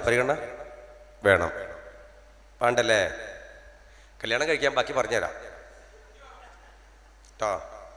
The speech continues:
എന്നെ വിളിക്കണം ഫോൺ കേട്ടോ. ഒരു പരിഗണന തരില്ല സാറേ, എന്നെ നോക്കണമല്ലോ അവള്, എന്റെ നിക്കറ് ഡോക്ടർ ഒന്നും കഴുകി തരില്ല അവള്, എന്താ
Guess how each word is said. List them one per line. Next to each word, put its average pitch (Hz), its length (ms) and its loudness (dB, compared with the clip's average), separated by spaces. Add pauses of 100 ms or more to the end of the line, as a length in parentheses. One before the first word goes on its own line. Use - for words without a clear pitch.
(140)
എന്നെ 120 120 0
വിളിക്കണം 135 380 2
ഫോൺ 110 100 2
കേട്ടോ. 98 220 2 (880)
ഒരു 240 140 -4 (100)
പരിഗണന 156 400 2
തരില്ല 143 240 2
സാറേ, 131 220 -2
എന്നെ 180 180 0
നോക്കണമല്ലോ 135 560 -2
അവള്, 117 160 -10 (760)
എന്റെ - 320 -6
നിക്കറ് 220 400 -4
ഡോക്ടർ 202 300 -4
ഒന്നും 240 160 -10
കഴുകി 180 220 2
തരില്ല 175 380 -6
അവള്, - 160 -8 (440)
എന്താ 123 180 -4